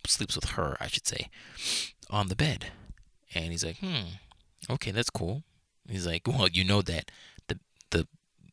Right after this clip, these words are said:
pu-, the puppy is not gonna be sleeping on the bed while I'm here." She's like, "Oh, well, you know,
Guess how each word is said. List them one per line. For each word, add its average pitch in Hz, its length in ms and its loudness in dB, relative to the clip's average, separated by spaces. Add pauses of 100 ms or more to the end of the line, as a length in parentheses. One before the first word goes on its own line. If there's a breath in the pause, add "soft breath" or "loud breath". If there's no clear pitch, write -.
(480)
pu-, - 120 -2 (280)
the 82 200 -4
puppy 90 260 4
is 80 140 -4
not - 280 2
gonna 82 140 0
be 78 100 -6
sleeping - 280 0
on 82 80 0
the 80 80 -4
bed 80 160 -2
while 76 160 -6
I'm 78 160 -6
here." 127 260 4
She's 139 180 -4
like, 120 140 0
"Oh, 220 240 -4
well, 185 260 2
you 175 120 0
know, 165 100 2